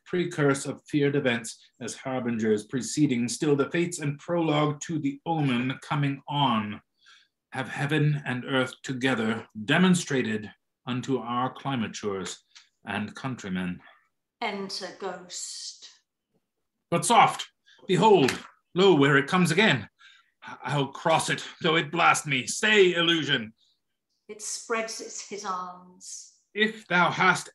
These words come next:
Speaker 1: any sound or use of voice, speak to me. If there be any good thing to be done that may to thee do ease and grace to me,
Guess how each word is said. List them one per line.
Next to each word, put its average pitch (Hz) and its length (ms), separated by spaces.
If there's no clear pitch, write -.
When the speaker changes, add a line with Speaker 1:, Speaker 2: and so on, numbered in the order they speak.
Speaker 1:
any 202 260
sound 185 580
or 143 140
use 175 380
of 156 180
voice, 190 360
speak - 500
to 180 180
me. 135 340
If 170 140
there 151 140
be 202 360
any 220 220
good 185 420
thing 196 300
to 151 80
be 156 300
done 202 360
that 175 220
may 202 440
to 185 180
thee 208 400
do 190 420
ease 202 320
and 175 220
grace 202 440
to 180 120
me, 220 360